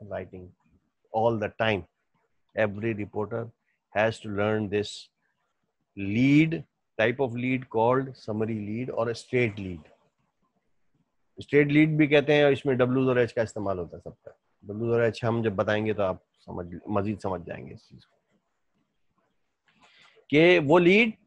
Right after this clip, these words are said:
जो बिल्कुल straight है, वाकये को summarize कर दिया है, वाकया है या कई वाकयात हैं, उन सबको summarize करके, in short, whatever information you have, you summarize that and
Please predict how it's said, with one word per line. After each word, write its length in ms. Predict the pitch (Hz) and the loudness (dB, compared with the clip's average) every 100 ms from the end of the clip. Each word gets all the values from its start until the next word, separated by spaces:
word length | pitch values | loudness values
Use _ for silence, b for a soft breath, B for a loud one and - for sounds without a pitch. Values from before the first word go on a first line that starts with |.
| _ - | _ -4
जो 80 | |
बिल्कुल 260 | 127 185 220 | 0 2 0
straight 340 | - 214 214 | 4 8 10
है, 320 | 214 240 233 _ _ _ _ _ _ _ _ _ _ _ _ _ 113 | 8 6 2 _ _ _ _ _ _ _ _ _ _ _ _ _ 4
वाकये 320 | 139 139 175 | 4 6 6
को 100 | 170 | 6
summarize 440 | 156 143 151 180 | 4 8 8 6
कर 140 | - 170 | 4 2
दिया 240 | 190 185 | 6 6
है, 200 | 185 196 | 8 6
वाकया 460 | 147 147 190 202 202 | 6 4 8 8 10
है 420 | 208 226 262 262 _ _ _ _ _ - | 10 10 6 -4 _ _ _ _ _ -2
या 100 | 160 - | -2 4
कई 180 | 170 226 | 6 8
वाकयात 480 | 220 156 185 156 117 | 8 8 8 8 6
हैं, 240 | 87 78 _ _ _ _ _ _ _ _ _ _ _ - | -2 -6 _ _ _ _ _ _ _ _ _ _ _ -4
उन 120 | 143 | 2
सबको 320 | 196 180 190 | 2 2 0
summarize 460 | - 147 135 135 - | 2 4 6 4 0
करके, 380 | 107 92 90 - _ _ _ _ _ _ 123 156 - - | -8 -8 -18 -18 _ _ _ _ _ _ -10 -10 -10 -2
in 140 | 160 202 | 0 0
short, 320 | - 147 104 - _ _ 117 | 4 4 4 0 _ _ 0
whatever 420 | 151 165 196 220 196 | 2 6 6 8 6
information 420 | 165 170 147 131 143 | 4 0 0 0 -2
you 140 | 120 107 | -2 0
have, 420 | 123 170 180 175 _ _ _ _ _ | 4 4 4 0 _ _ _ _ _
you 360 | 135 147 156 151 - - | 0 2 2 -2 -10 -2
summarize 460 | 135 147 165 196 165 | 2 6 8 6 4
that 240 | 180 180 | 2 2
and 140 | 160 | 0